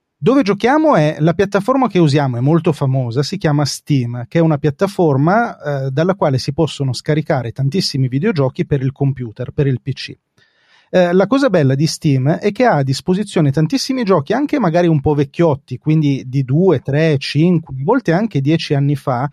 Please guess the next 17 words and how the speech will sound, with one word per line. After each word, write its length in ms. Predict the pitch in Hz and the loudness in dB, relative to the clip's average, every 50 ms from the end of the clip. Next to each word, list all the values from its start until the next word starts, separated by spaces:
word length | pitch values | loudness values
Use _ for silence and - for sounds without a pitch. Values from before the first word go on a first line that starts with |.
| - _ _ _ _ _ _ | -10 _ _ _ _ _ _
che 80 | 190 | 0
magari 320 | 220 240 247 247 202 151 135 | 0 2 2 2 2 2 2
per 140 | - 165 | 2 2
il 100 | 170 180 | 2 4
mercato 340 | 185 190 185 - 240 233 - | 2 2 0 0 0 0 2
dei 120 | 208 175 151 | 2 2 2
videogiochi 580 | 151 143 139 131 123 160 196 - 202 - 139 | 2 2 2 2 2 2 2 2 0 -2 -4
non 180 | 127 123 127 120 | -4 -2 -4 -6
sono 320 | - - 151 151 143 135 | -4 -2 0 0 0 0
più 220 | 139 - 170 165 143 | 0 2 2 2 2
dei 160 | 131 127 120 | 2 0 -2
giochi 380 | 113 123 131 131 - - 131 | -2 -4 -4 -4 -4 -6 -6
tanto 560 | - - 135 131 123 123 - - 139 139 139 - | -4 -2 -2 -2 -4 -4 -2 0 0 0 0 -2
alla 240 | - 143 135 131 135 | -2 -2 0 0 0
moda 380 | 135 143 147 143 135 127 120 120 | 2 2 2 2 0 -2 -4 -6
e 80 | 123 120 | -8 -4
quindi 420 | - 170 175 180 185 151 135 110 | 0 0 2 2 2 0 0 -2